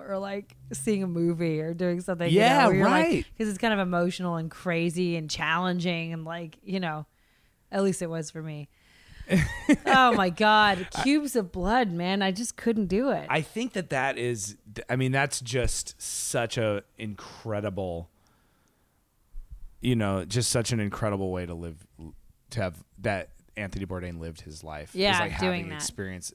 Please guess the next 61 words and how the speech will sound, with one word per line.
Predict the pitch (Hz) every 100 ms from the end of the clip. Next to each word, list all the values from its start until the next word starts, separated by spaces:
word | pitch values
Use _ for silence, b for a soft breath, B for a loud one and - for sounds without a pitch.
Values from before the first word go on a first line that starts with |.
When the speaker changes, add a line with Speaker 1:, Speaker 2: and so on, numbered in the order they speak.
| -
Speaker 2:
after | 87 - 90
experience | 85 - 85 80 78 80
like | 78 -
that. | 69 67 _ _
Speaker 1:
Yeah. | 190 170 - B
Speaker 2:
And | 190 202
when | 220 240
you | 370
watch | 185 190 196
that | 165
show, | - 165 156 160
sometimes | - 320 392 349 175
he | 175
doesn't | 175 135
like | 110 104 -
the |
food. | - 85 - - - _
Speaker 1:
You | 302 403
can | 605
tell | 214 226 311 185
he | 196
Speaker 2:
You | 214
can | 240
Speaker 1:
doesn't, | 190 -
Speaker 2:
for |
Speaker 1:
yeah. | 185 180 156
Speaker 2:
sure | - - 165 151
tell. | - 101 71 64
Speaker 1:
Yeah, | 180 110
he's | 196 196
like, | 185
"Cool, | 262 208 165
this | 190
is | 208
what | 208
you | 214
like? | 214 240 285 - _ _
Great." | 226 190 151 - -
<laughs> | 214
Speaker 2:
Yeah, | 147 160 113
right, | 131 175 123
you | 110 139
know, | 127 156
and | 143
he | 151
doesn't, | 185 196 185 127
he | 123
doesn't | 170 185 135
make | 131 127
a | 123
big | 123 107
deal. | 110 120
I | 170
mean, | 214
I | 160 185
think | 226
I | 190
saw | - 170
him | 143 117 104
one | 113 127 131 131
time | 127 123 110 98 92